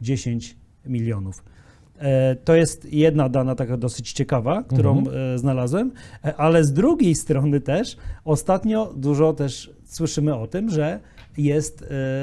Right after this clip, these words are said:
Speaker 1: e, wiele, e, największych firm technologicznych świata ogłasza duże zwolnienia,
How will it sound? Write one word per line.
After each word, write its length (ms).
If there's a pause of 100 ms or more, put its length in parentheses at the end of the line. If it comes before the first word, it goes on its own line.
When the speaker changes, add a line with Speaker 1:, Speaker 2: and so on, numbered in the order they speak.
(180)
Speaker 1:
e, 40
wiele, 600
e, 540
największych 400
firm 160
technologicznych 600
świata 300 (240)
ogłasza 600
duże 300
zwolnienia, 800